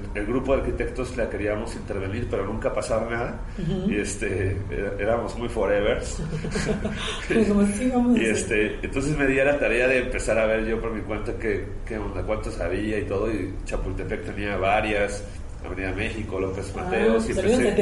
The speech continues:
Speaker 2: seten-, más de setenta, ¿no?
Speaker 1: empecé a, a, a recorrer toda la ciudad así como, ahora sí como hobby, y, este,
Speaker 2: Ujú.
Speaker 1: hice mi censo setenta y cinco y empecé a hacer como mi, mi lista de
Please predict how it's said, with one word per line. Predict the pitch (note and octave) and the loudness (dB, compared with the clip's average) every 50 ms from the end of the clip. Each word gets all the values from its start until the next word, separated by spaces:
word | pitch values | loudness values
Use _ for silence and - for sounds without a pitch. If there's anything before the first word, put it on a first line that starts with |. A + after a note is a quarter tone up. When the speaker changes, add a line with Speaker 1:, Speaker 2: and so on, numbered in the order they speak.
| F#3+ G3 | 4 4
Speaker 2:
seten-, | G3+ | 2
más | G3 G3 G#3 | 2 4 4
de | B3 A#3+ | 4 2
setenta, | G3+ F#3+ - G3+ G#3 G#3 - G3+ | 2 2 0 0 0 0 -2 -2
¿no? | G#3 | -2
Speaker 1:
empecé | G#3+ A3+ - - - - C3+ | -2 -2 -2 -2 2 4 4
a, | B2+ C3 B2 - | 6 6 6 4
a, | - G#2 F#2+ F2+ F2+ F2 F2 F2+ F2+ | 4 4 2 2 2 0 0 2 2
a | F2+ | 2
recorrer | F#2 G#2 F#2+ G2+ A2 A#2 B2 A#2+ | 2 0 0 0 0 2 0 2
toda | G#2 C3 B2+ | 2 2 2
la | B2+ B2+ | 2 0
ciudad | - - G#2+ G#2+ A2 A2+ A2+ A2 | 0 -2 0 2 2 4 4 2
así | G#2+ - A2+ | 0 0 -4
como, | G2 - A2 G#2+ G#2 G2 F2+ E2+ D#2+ D#2+ - - - - - - - - | -2 -2 -2 -2 -2 -4 -4 -4 -4 -6 -8 -10 -10 -12 -12 -12 -8 -2
ahora | F2+ F#2+ G2+ G2+ | 0 0 0 0
sí | G2 - A2+ | 0 -2 -2
como | G2 A2+ G2+ - | -2 -2 -2 -4
hobby, | - - A#2+ A#2+ A#2 A2+ A#2+ D3 - - - - - - - - - - - - | -2 2 4 4 4 4 2 0 0 -2 -4 -6 -6 -8 -8 -8 -10 -10 -8 -4
y, | F2+ F#2 | -2 0
este, | F#2+ F2 D#2+ - - F#2+ | 0 2 2 2 2 0
Speaker 2:
Ujú. | - G#2 | 0 0
Speaker 1:
hice | G#2+ G#2+ G2+ - B2 | -2 -2 -2 -2 -4
mi | G#2+ G#2 | -4 -4
censo | G2 - B2 A2+ A2 - A#2+ | -2 -2 -2 -2 -2 -4 -4
setenta | G2+ - - - G#2+ G2 G#2+ A2 | -4 -4 -4 -4 -2 -2 0 0
y | G#2+ | 0
cinco | - - C#3 C3+ - C3 D3 D#3 - - - | -2 -2 -4 -4 -2 -2 -4 -4 -4 -6 -6
y | A2 G#2+ G#2 | -4 -2 -2
empecé | G2 - G#2 F#2+ - C3 A#2+ | -2 -2 -2 -2 0 0 0
a | |
hacer | - - C3 A#2+ A2 G2+ | 0 2 2 0 0 0
como | B2 A2+ A2 G#2 F2+ F#2 | -2 -2 -2 -2 -2 -2
mi, | F#2 F2+ F2 E2+ E2+ D#2+ D#2+ D#2+ - - - - - - - - - - - - | -2 -4 -4 -4 -4 -6 -6 -6 -8 -8 -8 -8 -8 -6 -6 -6 -6 -6 -6 -6
mi | F2+ F2+ F2+ F2 F2 E2+ E2 D#2+ D#2+ D#2+ D#2+ D#2+ D#2 - | -6 -4 -4 -4 -4 -4 -4 -4 -4 -4 -4 -4 -2 0
lista | A#2+ B2+ B2+ - - - A#2 G#2 G2+ - - - - - - - - - - - - - - - - - | 0 0 0 -2 -4 -2 0 0 0 0 -2 -6 -10 -10 -10 -12 -12 -12 -10 -10 -10 -10 -10 -10 -6 -6
de | F2+ F2 E2+ E2+ E2 E2 E2 D#2+ | -6 -4 -4 -4 -4 -4 -4 -6